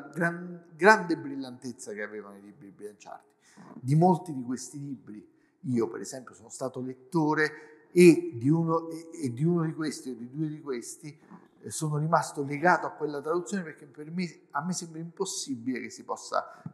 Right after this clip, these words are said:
eh, leggere quel libro in italiano in un altro modo, e che sono i Tropici di Henry Miller, Tropico del Cancro e Tropico del Capricorno. Ma l'incontro con Henry Miller risulta decisivo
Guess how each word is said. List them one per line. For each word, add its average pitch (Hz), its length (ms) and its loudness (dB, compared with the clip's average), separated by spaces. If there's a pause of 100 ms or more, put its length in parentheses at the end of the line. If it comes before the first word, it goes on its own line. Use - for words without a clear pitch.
(280)
eh, 120 320 -4
leggere 131 500 4
quel 123 160 -4
libro 135 300 -6
in 120 60 -8
italiano 135 440 -2
in 120 80 -12
un 104 60 -6
altro 107 300 -6
modo, 107 240 -6
e 175 40 -6
che 185 100 -6
sono 143 260 -8
i 123 80 -6
Tropici 104 580 -8 (220)
di 147 140 8
Henry 120 240 8
Miller, - 460 -14
Tropico 143 400 -2
del 170 200 -2
Cancro 120 500 -12
e 127 140 -20
Tropico 107 380 -8
del 104 120 -10
Capricorno. 95 680 -8 (520)
Ma 208 280 12
l'incontro 160 580 0
con 143 200 -6
Henry 143 240 -8
Miller 127 540 -8 (1200)
risulta 233 720 6
decisivo 147 920 2